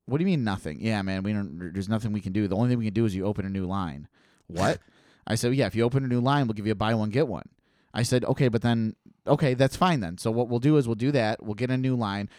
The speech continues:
Speaker 1: We'll put the new phone number on one of my old iPhone sevens, and we'll take the old number, we'll put it on the, the iPhone eleven."
Speaker 2: Yeah.
Speaker 1: "Oh, no, you can't do that anymore. You gotta wait three months."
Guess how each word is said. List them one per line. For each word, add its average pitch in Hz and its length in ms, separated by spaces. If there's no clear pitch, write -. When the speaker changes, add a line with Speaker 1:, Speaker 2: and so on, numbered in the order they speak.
Speaker 1:
We'll 107 80
put 143 180
the 127 80
new 139 180
phone 151 260
number 135 400
on 117 260
one 120 140
of 120 80
my 120 100
old 117 200
iPhone 110 340
sevens, 85 440
and 107 160
we'll 104 100
take 120 300
the - 80
old 135 240
number, 110 220
we'll 104 120
put 120 200
it 107 80
on 101 220
the, 90 300
the 95 120
iPhone 95 320
eleven." 85 380
Speaker 2:
Yeah. 104 200
Speaker 1:
"Oh, 123 40
no, 131 100
you 117 60
can't 123 180
do 123 80
that 113 60
anymore. 92 260
You 92 60
gotta 104 120
wait 101 160
three 101 160
months." 90 360